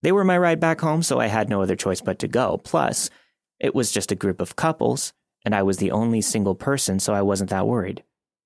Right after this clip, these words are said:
There was no phone reception in the basement, and we were laughing and being goofballs for an hour and a half. When we finally left the basement and my phone reception came back, my phone was flooded with numerous calls, voicemails, and text messages from Rowan.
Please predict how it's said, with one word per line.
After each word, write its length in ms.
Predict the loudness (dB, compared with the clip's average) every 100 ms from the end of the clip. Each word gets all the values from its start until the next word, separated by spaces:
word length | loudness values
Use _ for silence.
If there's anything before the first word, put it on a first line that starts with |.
| _ _ _ _ _ _ _ _ _ 0
There 100 | 2
was 160 | 2
no 180 | 2 0
phone 280 | 0 0 0
reception 540 | 0 0 -2 -2 -2
in 80 | 0
the 80 | 0
basement, 500 | 0 0 -2 -4 -6 _ _ _ _ _ -6
and 120 | -2
we 100 | 0
were 260 | 2 2 2
laughing 540 | 2 0 0 -2 0
and 160 | 0 0
being 300 | 0 0 0
goofballs 640 | -2 -2 -2 -2 -2 -4
for 180 | -2 -2
an 80 | 0
hour 280 | -2 -2
and 80 | -2
a 40 | -2
half. 380 | -2 -4 -8 _ _ _ _ _ _ _ _ -4
When 160 | 0
we 120 | 2 2
finally 420 | 0 2 2 2
left 320 | 2 0 0
the 100 | -2
basement 640 | 2 2 0 -2 -4 -6 _ _ _ -8
and 120 | -2
my 120 | 0 0
phone 280 | 0 0
reception 500 | 0 0 -2 -2 -4
came 280 | -2 -2 0
back, 300 | 2 0 0
my 160 | -2 -2
phone 360 | -2 -2 0
was 200 | 0 0
flooded 460 | -4 -2 0 0 0
with 200 | 0 0
numerous 460 | 0 2 0 0 0
calls, 480 | 0 2 2 -2
voicemails, 600 | 0 0 0 -2 -2 -2
and 160 | -2 -4
text 320 | -4 -4 -2
messages 480 | -2 -2 -2 -2 -4
from 260 | -2 0 0
Rowan. 400 | 0 -4 -8